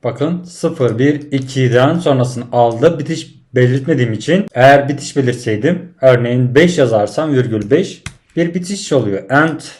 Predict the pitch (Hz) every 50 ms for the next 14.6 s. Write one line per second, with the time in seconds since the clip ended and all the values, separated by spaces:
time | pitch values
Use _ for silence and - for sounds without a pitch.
0 | _ - 123 120 113 104 104 95 - - 107 - - 151 170 - 151 151 147 151
1 | 165 - - _ _ _ _ _ _ _ _ - 135 147 160 165 165 160 151 151
2 | 139 - - - - 156 143 147 147 147 175 180 170 156 131 - - 165 135 120
3 | 113 110 110 - 165 180 196 196 - - _ _ _ _ _ _ - 131 113 -
4 | - 123 147 175 175 - - _ _ - - - - _ - 147 139 - - -
5 | 117 131 135 127 113 110 95 - - - _ _ _ _ - 175 180 190 175 147
6 | 151 160 165 190 202 202 202 - 143 143 135 127 123 127 123 104 107 104 101 104
7 | 120 135 139 143 147 147 147 143 143 143 147 151 156 135 131 127 - 175 185 175
8 | 170 170 - - 127 117 113 147 170 175 - - - _ _ _ _ _ - -
9 | 170 160 165 156 147 131 110 107 110 131 151 170 180 180 180 - - - - 143
10 | 139 127 - - 131 139 156 180 190 - - - - 110 110 135 147 156 165 175
11 | 175 - - - - 170 175 170 165 143 127 117 - 104 101 107 107 104 - -
12 | 135 131 113 107 120 120 117 123 110 - - 110 123 139 135 - - 113 117 117
13 | 117 117 - - - _ - 107 120 123 - - _ - 120 113 110 104 98 92
14 | 90 95 92 90 95 110 131 139 131 - - -